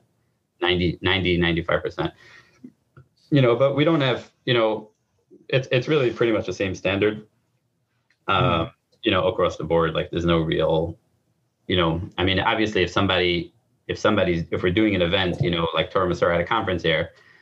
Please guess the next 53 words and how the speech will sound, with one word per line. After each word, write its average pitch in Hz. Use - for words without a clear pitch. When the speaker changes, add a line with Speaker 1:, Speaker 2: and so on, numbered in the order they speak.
Speaker 1:
you 113
know, 87
so 95
we 98
sat 113
down 131
with 92
them, 80
you 80
know, 80
"Do 90
you 85
want 87
Pas 85
Yisrael? 82
Do 82
you, 87
you 87
know, 82
obviously 98
they're 85
gonna 85
want 85
Pas 87
Yisrael, 85
Chalav 85
Yisrael, 82
you 85
know, 82
fish 92
without 87
anisakis, 82
uh, 80
you 87
know, 82
uh, 87
Chassidish 98
Shrita, 92
and 87
what 110
kind 123
of 104
Chassidish 101
Shrita? 92
Only 92
this 113
brand, 95
not 92
that 95
brand," 92
you -
know. 90
So 98